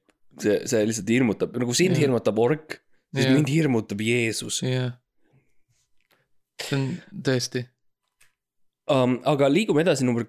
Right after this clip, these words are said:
Speaker 1: kahe
Speaker 2: Mhm.
Speaker 1: juurde. Meie top kaks nüüd. Nüüd läheb asi väga tõsiseks.
Speaker 2: Jah. Ja number kaks on siis võib-olla, noh,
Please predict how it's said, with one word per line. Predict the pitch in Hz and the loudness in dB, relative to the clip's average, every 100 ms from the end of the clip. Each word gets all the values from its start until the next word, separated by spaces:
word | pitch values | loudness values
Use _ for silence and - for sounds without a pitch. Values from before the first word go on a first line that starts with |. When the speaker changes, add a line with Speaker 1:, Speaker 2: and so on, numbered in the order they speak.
| - | -2
Speaker 1:
kahe | 135 180 160 107 | -2 0 0 0
Speaker 2:
Mhm. | 135 | 0
Speaker 1:
juurde. | 143 165 208 - - - - | -2 -2 -2 -6 -10 -20 -6
Meie | 113 117 110 | 0 2 2
top | 147 151 | 0 0
kaks | - 123 - - | 0 0 0 -4
nüüd. | 98 98 - - | -4 -8 -14 -8
Nüüd | 101 127 | 0 2
läheb | 143 113 | 2 2
asi | 113 110 | 2 2
väga | 110 113 | 0 0
tõsiseks. | 98 95 90 107 | 0 -4 -2 -2
Speaker 2:
Jah. | 139 127 123 - - - | 0 0 -4 -14 -12 -2
Ja | 139 139 | 0 2
number | 135 165 160 | 2 0 0
kaks | 131 165 - 135 | 0 -2 -2 -2
on | 127 123 | -2 -2
siis | 127 123 - - | -2 -2 -2 -2
võib-olla, | 135 147 147 139 127 | -2 0 2 2 0
noh, | 127 | -2